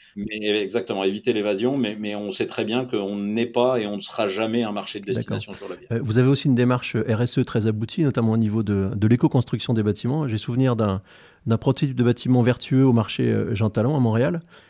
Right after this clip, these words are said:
Speaker 2: avec des initiatives vraiment intéressantes. Est-ce que tu peux nous, nous dire la, la genèse du projet et comment vous déployez certaines réalisations dans d'autres succursales ?
Speaker 1: Oui, oui, la, le, le, le pilier d'éco-responsabilité, en fait, on a cinq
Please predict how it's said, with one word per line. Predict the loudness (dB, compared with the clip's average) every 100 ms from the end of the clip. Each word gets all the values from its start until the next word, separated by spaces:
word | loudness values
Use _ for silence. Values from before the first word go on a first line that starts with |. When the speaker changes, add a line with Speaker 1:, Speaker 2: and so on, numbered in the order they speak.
| _
Speaker 2:
avec | -6 -6
des | -2
initiatives | 0 0 0 0
vraiment | 2 2 2
intéressantes. | 2 0 -2 -4 -6 -10
Est-ce | -6
que | -6
tu | -2
peux | 0
nous, | 2 2 2
nous | 0
dire | 0 0
la, | 0 0
la | 0
genèse | 2 4 2
du | 0
projet | -2 0 2 2
et | 2
comment | 4 4 4
vous | 4
déployez | 2 4 4 4
certaines | 2 2 2
réalisations | 2 2 0 0
dans | 0
d'autres | 0 -2
succursales ? | -4 -6 -4 -4 -4 -6 _ _ _ _ _ -2
Speaker 1:
Oui, | 2
oui, | 4 4
la, | 4
le, | 0 -2
le, | -2 -4 -2 -2
le | 0 -2
pilier | -2 0 6
d'éco-responsabilité, | 6 6 0 0 0 0 0 0
en | 0
fait, | 0 0
on | 0
a | 0
cinq | 0 0 2 0 -4